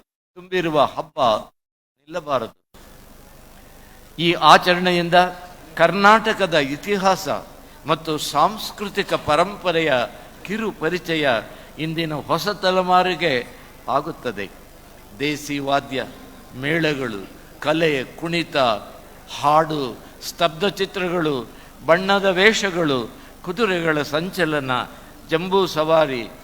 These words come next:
ಮುಂತಾದವು ಈ ಪರಿಚಯ ಶಾಲಾ ಕಾಲೇಜುಗಳಲ್ಲಿ ಸಿಗುವುದಿಲ್ಲ. ಹೊಸ ಮ-, ತಲೆಮಾರಿಗೆ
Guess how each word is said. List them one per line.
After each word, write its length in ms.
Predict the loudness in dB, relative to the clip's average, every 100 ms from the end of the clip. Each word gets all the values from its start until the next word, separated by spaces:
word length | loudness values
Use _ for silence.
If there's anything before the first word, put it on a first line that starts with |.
| -20 -20 -14
ಮುಂತಾದವು 800 | -12 -4 0 2 0 -4 -4 -6 -10 -20 -20 -20 -8
ಈ 200 | -4 -4
ಪರಿಚಯ 560 | -2 -2 0 2 4 6 4 2 -6 -16 -14 -2
ಶಾಲಾ 340 | 2 4 4
ಕಾಲೇಜುಗಳಲ್ಲಿ 920 | 2 0 0 0 -4 -6 -4 -4 -4
ಸಿಗುವುದಿಲ್ಲ. 800 | -6 -10 -8 -6 -6 -6 -4 -4 -6 -18 -20 -20 -20 -10
ಹೊಸ 260 | -4 -2 0
ಮ-, 200 | 0 -2
ತಲೆಮಾರಿಗೆ 1160 | -2 -2 0 2 4 4 2 0 -4 -6 -18